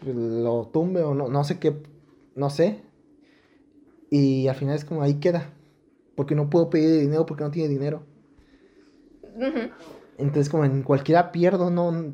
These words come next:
Speaker 1: pierdo, en una pierdo
Speaker 2: Tiempo.
Speaker 1: tiempo, en otra pierdo que, pues, que a mí me haga-,
Speaker 2: Libertad.
Speaker 1: que me hagan algo a mí por hacerle algo a él.
Speaker 2: Ujú.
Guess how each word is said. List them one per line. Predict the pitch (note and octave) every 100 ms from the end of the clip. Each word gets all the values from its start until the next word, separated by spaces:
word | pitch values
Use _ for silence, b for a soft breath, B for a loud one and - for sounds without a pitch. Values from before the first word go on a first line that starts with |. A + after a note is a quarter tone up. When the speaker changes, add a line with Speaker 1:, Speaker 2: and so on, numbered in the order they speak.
| D3
Speaker 1:
pierdo, | D#3 F3 - - _ -
en | C#3+ C#3+
una | G#3+ -
pierdo | G3 E3
Speaker 2:
Tiempo. | F#3 A3 A#3 A#3 A#3
Speaker 1:
tiempo, | D#3
en | D3
otra | D3 D3+
pierdo | C#3+ C#3+ C#3 C#3 B2
que, | - G#2+
pues, | - F#2+ F2+ - _
que | A2+ F#2+ G#2+ -
a | A2+
mí | B2+
me | C#3+
haga-, | C#3 C#3
Speaker 2:
Libertad. | C#3+ A#3+ - B B B B B B
Speaker 1:
que | -
me | B2 A#2 B2
hagan | B2+ D3+ D#3+
algo | D#3+ D#3+
a | D3+
mí | D3 F#3
por | F#3+ D3
hacerle | C3 C3 C3 C#3+ D3
algo | D#3 D3
a | D3
él. | D#3 G#3+ G#3+ -
Speaker 2:
Ujú. | A#3 A#3